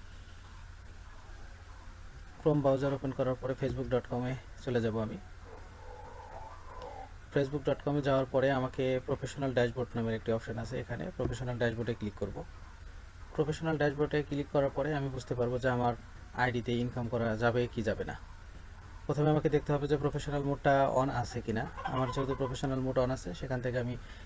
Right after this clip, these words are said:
দেখাচ্ছি। আর যাদের প্রফেশনাল মোড on নাই, তারা ঠিক থ্রি ডট বাটনে ক্লিক করে প্রথমে প্রফেশনাল মোডটা on করে নেবেন। তো সেক্ষেত্রে অবশ্যই, আহ, আইডিতে, আহ, লক থাকা যাবে না, আহ, পাবলিক থাকতে হবে সব কিছু। তো এখানে আপনার এখানে উইকলি চ্যালেঞ্জ দিবে। আহ, এখান থেকে আপনি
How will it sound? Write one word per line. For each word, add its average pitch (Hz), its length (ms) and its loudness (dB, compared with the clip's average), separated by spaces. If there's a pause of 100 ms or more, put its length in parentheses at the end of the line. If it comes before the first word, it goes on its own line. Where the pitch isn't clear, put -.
(120)
দেখাচ্ছি। 120 380 2
আর 127 120 4
যাদের 127 280 4
প্রফেশনাল 139 400 -2
মোড 135 180 0
on 131 80 4
নাই, 143 200 0
তারা 131 180 0
ঠিক 143 240 -2 (100)
থ্রি 143 160 -2
ডট 139 160 2
বাটনে 123 340 0
ক্লিক 120 240 -2
করে 139 180 2
প্রথমে 117 380 -2 (400)
প্রফেশনাল 135 440 2
মোডটা 123 380 0
on 107 60 -2
করে 101 160 0
নেবেন। 90 220 -4 (500)
তো 147 260 8
সেক্ষেত্রে 156 400 6
অবশ্যই, 151 580 4
আহ, 131 520 6
আইডিতে, 131 520 8 (400)
আহ, 117 240 2
লক 135 280 10
থাকা 123 220 2
যাবে 104 220 2
না, 120 80 0
আহ, 117 600 0
পাবলিক 123 340 4
থাকতে 117 240 -2
হবে 113 160 0
সব - 220 -4
কিছু। 120 220 -4 (520)
তো 151 80 6
এখানে 156 480 8
আপনার 143 360 4
এখানে 139 280 2
উইকলি 139 340 2
চ্যালেঞ্জ 123 440 2
দিবে। 117 220 2
আহ, 117 1120 -2
এখান 117 200 -4
থেকে 120 220 -2
আপনি 113 240 0